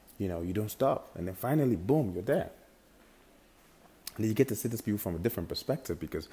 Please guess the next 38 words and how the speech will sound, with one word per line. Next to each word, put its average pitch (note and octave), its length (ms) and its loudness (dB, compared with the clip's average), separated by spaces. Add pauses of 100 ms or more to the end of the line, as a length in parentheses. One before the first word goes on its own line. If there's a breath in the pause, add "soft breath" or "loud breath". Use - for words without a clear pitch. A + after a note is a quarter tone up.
(340 loud breath)
when F2+ 80 -2
you're F#2 100 4
looking D3 200 4
at A2 140 2
them F#2+ 180 0
from D#2+ 440 -4 (160)
below E2+ 500 0 (100)
and F2 140 -4
you're D#2+ 100 -2
looking F#2 300 -6
up G2+ 160 -2
to - 80 -6
them, - 160 -6 (1120)
it's - 60 -8
totally B2+ 300 6
different F2+ 280 0
when E2+ 100 0
you're D#2 140 -2
now F2 260 0
in E2+ 100 0
that D2+ 160 -2
same E2+ 140 -4
space F2+ 380 0
and D#2+ 120 -2
you E2 80 -4
don't F2 180 -4
need E2+ 180 -4
to D#2+ 100 -12
look F2 220 -4
up F#2+ 180 0
to G#2+ 40 0
them D2+ 180 -2
anymore. E2 260 -6
You D#2+ 100 -8
look F2 100 -6
straight G2+ 280 0
at E2+ 160 -2
them. - 100 -6